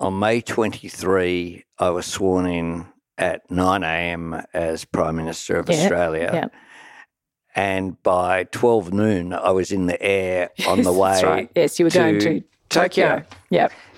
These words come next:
Speaker 1: in the prime ministerial plane. So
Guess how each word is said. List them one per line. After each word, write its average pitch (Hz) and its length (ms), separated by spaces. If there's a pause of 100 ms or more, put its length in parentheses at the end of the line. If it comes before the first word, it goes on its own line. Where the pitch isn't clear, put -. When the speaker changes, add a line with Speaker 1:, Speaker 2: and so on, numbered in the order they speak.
(180)
Speaker 1:
in 107 400 (100)
the 110 100
prime 117 300
ministerial 98 640
plane. 107 640 (1080)
So 104 640